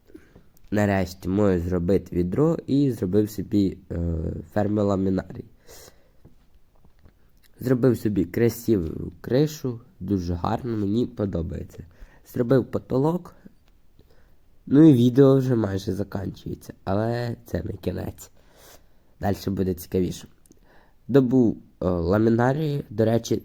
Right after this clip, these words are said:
це сразу два вбиває. Вбиває наші проблеми, дві. Знаєте, які? Топливо і, конечно же, їда.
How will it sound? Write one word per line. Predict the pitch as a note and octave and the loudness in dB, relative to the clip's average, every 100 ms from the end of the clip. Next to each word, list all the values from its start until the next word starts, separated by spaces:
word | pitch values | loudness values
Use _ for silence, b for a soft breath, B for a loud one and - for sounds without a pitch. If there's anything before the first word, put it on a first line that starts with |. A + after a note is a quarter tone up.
| - | -4
це | A2+ | -4
сразу | G2+ - G#2+ G#2+ G2 | -4 -2 0 2 0
два | F2+ F2 - G2 F#2 E2 | -4 -6 -4 0 0 0
вбиває. | E2+ F#2 F2+ G#2 B2+ C#3 C3+ - _ _ - - _ _ _ _ - | -4 -2 -2 -2 -2 -4 -8 -14 _ _ -20 -20 _ _ _ _ -8
Вбиває | F#2+ G2+ A2 A#2 A2 | -2 2 2 2 2
наші | G#2 G#2+ G#2+ | -2 -4 -6
проблеми, | - G2+ G2+ G2+ F2 G2 - | -4 -4 0 0 -2 -10 -16
дві. | - F#2+ F2 E2 - - - _ _ - _ - _ _ - _ _ _ _ _ _ _ _ _ _ - | -8 -4 -2 -4 -12 -20 -20 _ _ -20 _ -20 _ _ -20 _ _ _ _ _ _ _ _ _ _ -10
Знаєте, | - F#2+ A2 C3 D#3 | -8 -4 -4 -2 -2
які? | D3+ D3+ C#3+ C#3+ - - - _ - _ - | -2 -4 -4 -6 -6 -20 -20 _ -20 _ 2
Топливо | C#3+ D3+ D3 B2 F#2+ F2+ - - - | 2 2 0 0 0 -6 -14 -14 -2
і, | B2 C#3+ D#3+ D#3 | 2 4 2 -2
конечно | A2+ F#2+ G#2 G#2 G2+ | -4 -2 -2 -2 -6
же, | G2 G2+ | -4 -2
їда. | G2 G#2 G#2+ F#2+ | -2 -2 -4 -6